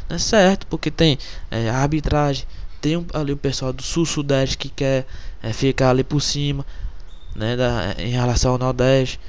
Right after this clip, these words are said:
né? Às vezes até o próprio Centro-Oeste também quer ficar por cima, né? Quer ficar melhor colofi-, é, é, colocado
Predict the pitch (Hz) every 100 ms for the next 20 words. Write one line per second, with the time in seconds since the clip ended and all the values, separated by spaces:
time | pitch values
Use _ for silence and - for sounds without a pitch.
0 | - - 120 131 107 160 151 151 156 151
1 | - - - - - 131 143 165 208 -
2 | 190 190 175 - 202 214 190 156 156 -
3 | 160 151 151 143 143 - 139 131 131 -
4 | - - 165 - - 147 160 156 - -
5 | - - 113 123 139 131 147 139 131 135
6 | 139 - 160 151 - - 101 113 113 -
7 | 135 139 - 127 139 147